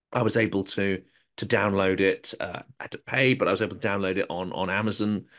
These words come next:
um, in preparation and watch it. As I say, it took five sittings to watch, but I think incredibly important to, to, to do that. Um, and I'm sure people will find a way to, to watch it in their areas. P B S, uh,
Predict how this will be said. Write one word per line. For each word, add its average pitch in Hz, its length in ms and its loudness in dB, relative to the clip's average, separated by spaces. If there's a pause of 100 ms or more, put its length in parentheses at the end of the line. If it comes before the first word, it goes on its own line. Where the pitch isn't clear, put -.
(160)
um, 92 680 0 (500)
in 120 100 0
preparation 104 720 0
and 90 120 -4
watch 92 280 -2
it. - 100 -4
As - 80 -10
I - 60 -8
say, - 160 -2
it - 100 -6
took - 220 -12
five 92 280 -4
sittings 147 460 0
to 156 120 0
watch, 156 360 2 (340)
but 127 120 2
I - 20 2
think 120 140 2
incredibly 104 420 0
important 95 600 -6
to, - 200 -6
to, - 240 -6
to - 140 -6
do 104 240 2
that. 104 320 0 (360)
Um, 101 440 0
and 101 100 0
I'm 98 80 -2
sure 101 380 2
people 95 320 -6
will 92 80 -4
find 90 260 -2
a 90 60 -6
way 82 300 -6
to, 85 280 2 (260)
to 117 120 2
watch 92 340 0
it 85 80 0
in 90 100 0
their 87 220 -2
areas. 87 400 -2 (320)
P 117 140 0
B 95 160 0
S, 85 360 -2
uh, 82 280 -8